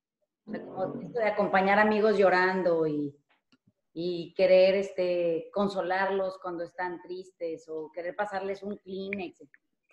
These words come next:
Es como participar del evento, ¿sabes? En realidad no estás haciendo nada más que sentir.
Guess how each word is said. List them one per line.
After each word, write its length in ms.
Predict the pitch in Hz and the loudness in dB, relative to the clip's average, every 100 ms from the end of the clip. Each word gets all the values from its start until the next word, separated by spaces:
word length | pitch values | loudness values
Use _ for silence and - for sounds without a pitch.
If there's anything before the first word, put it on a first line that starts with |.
| - | -18
Es 100 | 180 | -10
como 280 | 233 240 233 | -6 -6 0
participar 800 | 220 208 202 - 208 - 202 208 | 2 2 -4 -6 -6 -2 0 0
del 160 | 220 | 2
evento, 520 | 208 202 208 208 185 160 | 2 2 0 0 -2 -2
¿sabes? 340 | - 185 220 | 0 0 0
En 260 | 185 - 208 | -4 -2 2
realidad 400 | 214 214 226 262 | 6 6 6 4
no 80 | 285 | 2
estás 240 | 285 285 | 4 4
haciendo 320 | 285 285 269 | 4 4 0
nada 220 | 269 254 | 0 0
más 180 | 262 262 | 0 0
que 160 | - 220 | 2 0
sentir. 640 | 214 185 175 196 196 - | 2 0 2 2 0 -4